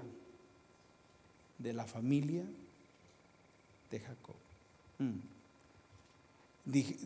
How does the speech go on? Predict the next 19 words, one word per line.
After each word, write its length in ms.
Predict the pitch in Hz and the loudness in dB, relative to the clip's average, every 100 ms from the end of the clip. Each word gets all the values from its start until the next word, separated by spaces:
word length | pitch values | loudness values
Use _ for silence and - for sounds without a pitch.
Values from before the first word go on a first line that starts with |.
| 143 - - - - 139 | -6 -8 -14 -18 -14 -4
de-, 180 | 131 - | -2 2
decimos 440 | 151 - 202 202 156 | 8 10 10 10 8
nosotros 460 | 131 170 170 143 | 6 6 6 4
la 140 | 131 117 | 6 4
historia 500 | - 165 175 180 151 | 4 8 8 8 6
de 80 | |
la 120 | 127 117 | 4 0
familia. 600 | 117 117 139 117 104 104 - - - | 0 2 4 2 0 -4 -10 -18 -8
Vamos 220 | 123 131 156 | 0 6 6
a 60 | |
decir 400 | 127 123 139 131 - - - - | 6 6 6 4 -2 -12 -16 -4
familia. 560 | 131 127 139 139 147 165 - - | 0 6 8 8 6 2 -2 4
¿Cómo 240 | 156 165 | 8 10
era 160 | 165 - | 10 10
conocido 680 | 147 131 - 156 147 135 127 - - | 8 6 6 8 8 8 4 -8 0
la 100 | 131 | 2
familia 440 | 117 127 143 143 123 | 4 4 6 6 6
de 260 | 113 110 107 | 6 2 0
Jacob? 300 | 113 175 | -4 -4